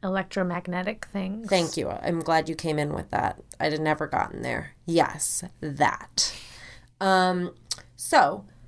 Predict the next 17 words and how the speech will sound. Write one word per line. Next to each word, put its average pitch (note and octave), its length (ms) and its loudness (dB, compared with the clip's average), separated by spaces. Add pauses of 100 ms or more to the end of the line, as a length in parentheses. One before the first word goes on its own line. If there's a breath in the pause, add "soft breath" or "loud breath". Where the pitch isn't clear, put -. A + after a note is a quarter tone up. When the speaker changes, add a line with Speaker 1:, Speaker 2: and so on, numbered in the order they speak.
Speaker 2:
in A#3+ 160 6
the A#3 80 4
days A#3 480 2
following G3 420 6
this F#3 180 2
event, E3+ 300 4
Betty F3 240 6
starts F3 320 2
to F#3 60 0
have D#3+ 180 6
these D#3 220 0
weird, E3+ 440 0
fucked - 360 -2
up D#3 180 0
dreams E3 560 2 (300 loud breath)
where, E3+ 720 2
um, E3 500 2